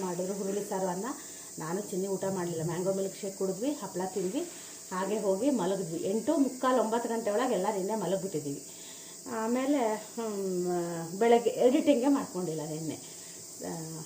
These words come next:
ಹಾಗಾಗಿ ಇವತ್ತು ಬೆಳಗ್ಗೆ ಎದ್ದು ಐದು ಗಂಟೆಗೆ ಎದ್ದು ಎಡಿಟಿಂಗ್ ಮಾಡಿಕೊಂಡು ಎಲ್ಲ ಮಾಡಿದೆ. ನಾನು ಎದ್ದು ಲೈಟ್ ಹಾಕಿದೆ ಅಲ್ಲ ಬಾತ್ರೂಮಿಂದೆಲ್ಲ,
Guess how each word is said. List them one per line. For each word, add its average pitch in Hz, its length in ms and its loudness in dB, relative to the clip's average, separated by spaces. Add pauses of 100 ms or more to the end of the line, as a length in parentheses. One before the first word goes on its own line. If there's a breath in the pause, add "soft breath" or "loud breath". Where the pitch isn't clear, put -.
(140)
ಹಾಗಾಗಿ 202 380 0
ಇವತ್ತು 190 300 4
ಬೆಳಗ್ಗೆ 180 300 2
ಎದ್ದು 180 280 2
ಐದು 170 200 0
ಗಂಟೆಗೆ 170 300 -4
ಎದ್ದು 165 120 0
ಎಡಿಟಿಂಗ್ 170 480 -2
ಮಾಡಿಕೊಂಡು 170 460 -6
ಎಲ್ಲ 170 180 -2 (100)
ಮಾಡಿದೆ. 165 720 -8
ನಾನು 233 180 6
ಎದ್ದು 226 220 8
ಲೈಟ್ 220 280 6
ಹಾಕಿದೆ 220 320 -2
ಅಲ್ಲ 208 320 2
ಬಾತ್ರೂಮಿಂದೆಲ್ಲ, 196 800 2